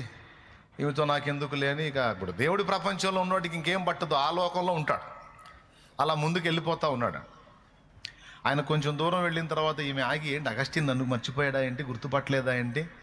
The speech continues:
దీంతో నాకెందుకులే అని పోతున్నాడా ఏంటని" ఈమె కేకేసింది, "అగస్టిన్, ఓ అగస్టిన్" అంటే ఆగాడు, చూశాడు వెనక్కి.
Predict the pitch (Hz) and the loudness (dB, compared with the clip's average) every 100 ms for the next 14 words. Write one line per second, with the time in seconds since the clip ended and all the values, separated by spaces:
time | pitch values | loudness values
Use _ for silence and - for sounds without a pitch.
0 | - - - - 131 143 156 143 135 135 | -20 -20 -20 0 2 4 2 2 2 0
1 | 135 139 143 143 127 135 143 139 131 131 | 0 2 0 0 0 0 2 2 2 2
2 | 127 135 160 135 - 127 120 120 120 85 | 0 0 0 -2 0 0 2 0 -2 -4
3 | - - - - - - - 120 139 175 | -8 -14 -20 -20 -20 -20 -2 2 4 2
4 | 190 214 214 170 101 - - - - - | 2 2 2 0 -4 -10 -16 -16 -16 -18
5 | - - - - 139 180 214 220 226 226 | -20 -20 -20 -4 2 4 4 4 4 2
6 | 220 214 - 226 220 180 117 87 - - | 2 0 2 2 2 2 -2 -6 -14 -18
7 | - - - - - - - _ _ - | -20 -20 -20 -20 -20 -20 -20 _ _ -20
8 | - - - - - - - - - - | -20 -20 -20 -20 -20 -20 -20 -20 -20 -20
9 | - - - - - - - 120 139 147 | -20 -20 -20 -20 -20 -20 -6 -2 2 2
10 | 139 131 98 - - - - - - - | 2 2 0 -4 -16 -18 -20 -20 -20 -20
11 | - - - - 185 156 156 143 139 139 | -20 -20 -16 -2 2 2 2 2 0 -4
12 | 92 | -10